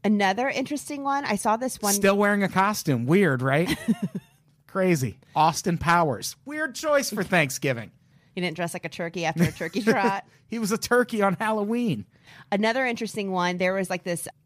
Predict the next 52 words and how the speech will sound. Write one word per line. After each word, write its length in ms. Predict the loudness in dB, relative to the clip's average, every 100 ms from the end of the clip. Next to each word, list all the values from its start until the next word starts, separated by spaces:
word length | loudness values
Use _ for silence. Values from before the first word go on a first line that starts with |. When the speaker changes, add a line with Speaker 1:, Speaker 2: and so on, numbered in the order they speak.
| _ _
Speaker 1:
one 260 | -4 -2 0
true 140 | -4
crime 200 | 0 0
show 220 | 0 -2 0
that 120 | 0
I, 160 | 0 -2 _ _ _ -4
where, 460 | 2 2 2 0 _ _ _ _
like, 140 | -6 -4
in 60 |
Tijuana, 540 | -4 0 0 2 2 2
at 200 | 2 0
least 180 | -2 0
back 220 | 0 0
in 80 | -4
the 80 |
day 320 | -2 0 0 0
when 320 | -2 -4 -6
people 280 | -8 -4 -2
used 140 | -4
to 40 | -2
go 140 | -2
over 100 | 0
there 120 | -2
and 100 | -4
party 300 | -2 0 -2
from, 100 | -4
like, 120 | -8 -8
San 200 | -6 -6
Diego 240 | -4 -6
State 300 | -6 -6 -2
or 60 | -2
whatever, 420 | 0 0 0 -2 -6 -16 -2
and 120 | 0
then 100 | 0
they 60 | -2
would 80 | -4
get 140 | -8
drunk, 340 | -2 -2 -2
and 100 | -4
then 120 | -4 -4
they 80 |
would 120 | -4 -4
come 160 | -4
back 200 | 0 -2 -4
across 300 | -4 -4 -4
the 100 | -6
border, 520 | -2 -2 0 -2 -4 _ _ _ -6
and 160 | 0
then, 460 | 2 4 2 -2 -6 -12 _ _ _
like, 320 | -6 -6 -8 -16 _ _ _ _
I 60 | -8
guess 180 | -8